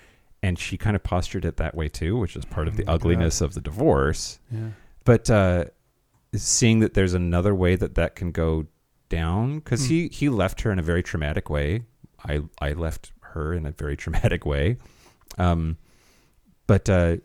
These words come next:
Speaker 1: she did okay with it.
Speaker 2: Hmm.
Speaker 1: It's, it wasn't a foregone conclusion that she would hate him forever and,
Speaker 2: Yeah.
Speaker 1: and that she didn't understand it.
Speaker 2: Yeah.
Speaker 1: And,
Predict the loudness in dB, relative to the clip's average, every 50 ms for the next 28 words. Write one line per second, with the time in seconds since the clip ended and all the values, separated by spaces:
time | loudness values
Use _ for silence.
0 | _ _ _ _ -16 -8 -4 -2 2 4 4 4 4 2 2 0 0 0 0 -2
1 | -4 -6 -8 -10 -12 -16 _ _ _ -10 -10 -10 -12 -16 -8 -6 -6 -6 -4 -6
2 | -4 -2 0 2 4 4 4 4 2 0 -2 -4 -2 0 2 2 4 2 0 -2
3 | -4 -6 -6 -2 0 0 2 0 0 -4 -6 -6 -8 -6 -6 -4 -4 -4 -4 -6
4 | -10 -10 -4 -2 0 0 0 0 -2 -2 -4 -2 -2 -2 -2 0 0 0 -2 -2
5 | -2 -2 0 0 0 0 -2 -4 -6 -8 -6 -6 -6 -4 -4 -4 -4 -6 -8 -14
6 | -14 -12 -8 -8 -6 -6 -6 -8 -8 -8 -8 -8 -6 -4 -2 -2 -2 -2 -2 -4
7 | -4 -4 -8 -8 -6 -4 -2 -2 -2 -2 -6 -8